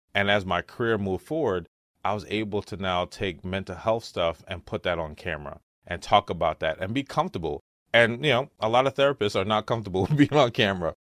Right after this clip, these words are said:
not comfortable with being in front of people or speaking or talking. And so these ways that our skills and talents can come together is so, can be so special. And I really, uh,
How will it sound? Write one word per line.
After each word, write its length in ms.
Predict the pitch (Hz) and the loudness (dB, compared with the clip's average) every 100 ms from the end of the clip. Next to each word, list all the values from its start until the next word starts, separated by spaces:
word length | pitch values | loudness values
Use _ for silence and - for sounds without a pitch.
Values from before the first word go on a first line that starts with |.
| - | -4
not 480 | 107 113 117 - - | 4 6 4 0 -4
comfortable 460 | 139 127 104 98 | -4 -2 -2 0
with 180 | 101 87 | 0 -2
being 280 | 117 120 113 | -4 -4 -4
in 120 | 104 | -6
front 300 | 104 - 139 | -6 -4 -2
of 140 | 98 - | -4 -8
people 300 | 104 92 87 | -8 -4 -4
or 180 | 85 90 | -2 -4
speaking 460 | - 147 143 95 | -6 -6 -6 -6
or 60 | 85 | -8
talking. 440 | - 147 143 92 | -2 -2 -2 -6
And 140 | 85 90 | -10 -4
so 280 | 120 110 - _ _ - | -2 -2 -4 _ _ -8
these 200 | 127 113 | -6 -2
ways 340 | 113 156 160 | 0 0 0
that 160 | 127 98 | -2 0
our 140 | 98 92 | 0 0
skills 440 | - 110 110 101 | -4 -2 0 -2
and 120 | 87 | -6
talents 300 | - 110 104 | -4 -2 -2
can 140 | - 87 | -4 -12
come 260 | - 104 | -8 -6
together 560 | 92 82 120 95 82 80 _ _ _ _ - | -4 0 0 0 -2 -4 _ _ _ _ -6
is 160 | 98 | -6
so, 520 | - 127 120 113 107 - _ _ _ _ _ _ | -4 0 2 2 -2 -8 _ _ _ _ _ _
can 180 | - 101 | -8 -4
be 100 | 98 | -2
so 180 | 95 107 | -2 -2
special. 380 | - 123 123 92 | -2 -4 -4 -4
And 100 | 80 | 0
I 40 | 87 | 0
really, 540 | 87 104 101 92 | 2 2 2 2
uh, 80 | 87 | -2